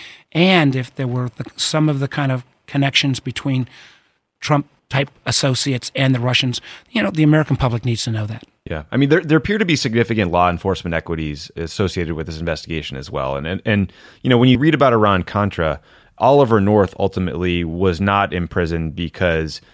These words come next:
Speaker 2: he received certain immunities from Congress as part of their investigation. So I was wondering if F B I or D O J has asked the committee to hold off on interviewing any witnesses because,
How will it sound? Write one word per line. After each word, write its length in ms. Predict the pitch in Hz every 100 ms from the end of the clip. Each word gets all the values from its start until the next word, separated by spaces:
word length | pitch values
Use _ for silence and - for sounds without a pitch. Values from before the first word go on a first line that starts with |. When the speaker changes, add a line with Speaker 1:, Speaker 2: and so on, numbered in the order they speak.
| _
Speaker 2:
he 180 | - 95
received 480 | 90 - 95 80
certain 300 | - 87 82
immunities 560 | 80 82 82 78 76 69
from 540 | - 95 87 80 76 - _ _
Congress 440 | - 95 87 87 -
as 100 | 78
part 260 | - 82
of 80 | 82
their 140 | 82 78
investigation. 760 | 71 73 - 85 76 - 123
So 100 | -
I 20 |
was 80 | -
wondering 300 | 147 170 151
if 140 | 117 -
F 220 | 120 -
B 180 | 107 113
I 220 | 117 117
or 120 | 98
D 200 | 87 104
O 80 | 95
J 260 | 95 92
has 160 | 87 80
asked 220 | 85 82
the 60 | -
committee 420 | 92 92 92 82 - - -
to 80 |
hold 320 | 95 120 113 104
off 340 | 98 98 -
on 240 | 90 90
interviewing 540 | 85 117 95 98 90 85
any 160 | 87
witnesses 580 | 92 135 117 104 98 82
because, 600 | - 98 - 95 87 78